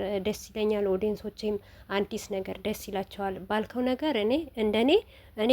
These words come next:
ምንም አይነት ነገር እንደዚህ አይነት ስራ ኦዲየንሶችህ ያንተ ኦዲየንሶችህ ይወዱታል ብዬ አልልም። ምክንያቱም እያየው ነው፣ ብዙ የሚያለቅስ አለ። ብዙ ሩታ ስታለቅስ ደግሞ ሩታን አለማየት ብለው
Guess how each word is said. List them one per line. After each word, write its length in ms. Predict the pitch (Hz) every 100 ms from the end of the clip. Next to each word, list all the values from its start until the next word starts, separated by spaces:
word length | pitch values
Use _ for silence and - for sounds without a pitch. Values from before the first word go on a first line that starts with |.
| 262
ምንም 280 | 226 214 208
አይነት 280 | 202 202 -
ነገር 240 | 208 220
እንደዚህ 380 | 208 196 190 202
አይነት 280 | 196 196 196 - 190
ስራ 220 | 190 220 214 311 - - -
ኦዲየንሶችህ 680 | 208 220 220 214 208 294 269
ያንተ 400 | 214 214 208 202
ኦዲየንሶችህ 680 | 202 202 220 196 226 208 285 247
ይወዱታል 560 | 208 202 214 202 196 190
ብዬ 180 | 208 277
አልልም። 400 | 170 165 175 180 - - -
ምክንያቱም 560 | 214 208 226 226 220 262
እያየው 440 | 202 190 190 180
ነው፣ 160 | 196 285 262 226 208 196 -
ብዙ 200 | 269 226 208
የሚያለቅስ 640 | 196 196 190 180 185 -
አለ። 200 | 185 180 226 - - - -
ብዙ 220 | 214 240 233
ሩታ 360 | 208 214 - 202
ስታለቅስ 540 | - - 202 202 - 196
ደግሞ 260 | 208 208 240 - 208
ሩታን 400 | 190 202 247 226 - 202
አለማየት 640 | 185 196 202 196 190 185 202
ብለው 260 | 202 262